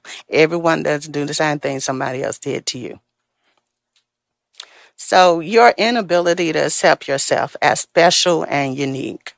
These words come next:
because God created all of us different. All of us are special. There's no one alike. I may be Latasha. Natasha is Natasha.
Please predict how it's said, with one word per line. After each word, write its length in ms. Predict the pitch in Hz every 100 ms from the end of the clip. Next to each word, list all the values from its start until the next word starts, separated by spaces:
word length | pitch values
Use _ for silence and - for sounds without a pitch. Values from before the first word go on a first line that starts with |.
| _ _ - -
because 300 | 131 175 147
God 300 | 180 - -
created 400 | - 170 147 143
all 240 | - 185 214
of 80 | 214
us 160 | 202
different. 540 | 165 165 160 165 156 - - - -
All 240 | 160 185
of 100 | 202
us 180 | 202 220
are 120 | 208
special. 440 | - 156 156 - 147
There's 300 | 156 151 151
no 280 | 156 170
one 380 | 214 214 202 196 -
alike. 440 | 175 139 87 - - - - _
I 140 | 160 202
may 260 | 214 202
be 200 | 202 214
Latasha. 800 | 214 185 - 214 196 - 196 196 - _ _
Natasha 580 | 151 - 233 196 220 190
is 260 | 175 180 175
Natasha. 800 | 175 220 208 208 - 180 170